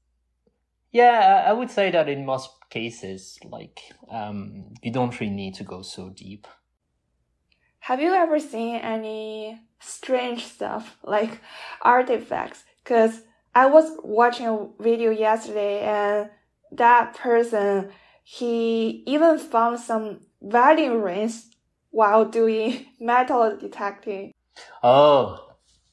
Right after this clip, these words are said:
Speaker 1: Oh, yeah. So you can find a lot of things, uh, underwater. Doing, uh, shipwreck, um,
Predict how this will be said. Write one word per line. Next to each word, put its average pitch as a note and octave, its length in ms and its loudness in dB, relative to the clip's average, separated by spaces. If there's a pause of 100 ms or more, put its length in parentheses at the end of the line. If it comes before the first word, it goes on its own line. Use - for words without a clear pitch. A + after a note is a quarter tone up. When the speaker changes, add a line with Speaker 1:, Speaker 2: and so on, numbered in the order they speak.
(560)
Speaker 1:
Oh, F3 120 4
yeah. F#3+ 160 2
So A3 140 -4
you B3 180 -4
can C4+ 180 -2
find F#3+ 220 -2
a D#3 40 -2
lot D3 160 0
of C#3 180 -6
things, C#3 420 -12
uh, A2+ 400 -2
underwater. A2+ 720 -6 (720)
Doing, C3+ 500 -2
uh, A#2+ 220 2
shipwreck, E3+ 640 -2 (720)
um, A#2+ 800 0